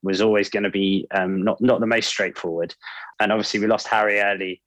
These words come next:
in the chase, but then, then Lenny and I really applied ourselves for the remainder of the innings. And we obviously knew there was quite a bit of weather around.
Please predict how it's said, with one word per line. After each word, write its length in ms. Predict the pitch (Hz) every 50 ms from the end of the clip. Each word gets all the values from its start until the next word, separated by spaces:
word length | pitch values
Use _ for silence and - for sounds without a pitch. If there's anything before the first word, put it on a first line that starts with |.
| _ -
in 220 | 87 85 95 95
the 100 | 95 95
chase, 380 | - - - 107 101 92 - - -
but 100 | 131 -
then, 260 | 101 104 101 101 - -
then 200 | 113 110 104 107
Lenny 200 | 113 107 104 101
and 100 | 98 101
I 360 | 101 98 98 95 95 95 - _ _
really 160 | 104 101 92 92
applied 320 | 90 - - 101 101 95
ourselves 600 | - 95 - - 98 90 92 - - - - - - -
for 100 | - 101
the 80 | 95 95
remainder 400 | 95 95 98 98 98 90 95 92
of 80 | 85
the 140 | 101 98 101
innings. 380 | 98 95 92 87 85 - - - - - - - - - - -
And 240 | 104 104 101 92 -
we 100 | 104 110
obviously 300 | 117 117 117 - 113 107
knew 180 | 107 110 110
there 80 | 101 98
was 120 | 90 85
quite 180 | - - 104 98
a 40 | 85
bit 120 | 98 95
of 80 | 87 87
weather 220 | 101 104 98 95
around. 500 | 90 90 87 87 85 85 82 80 80 -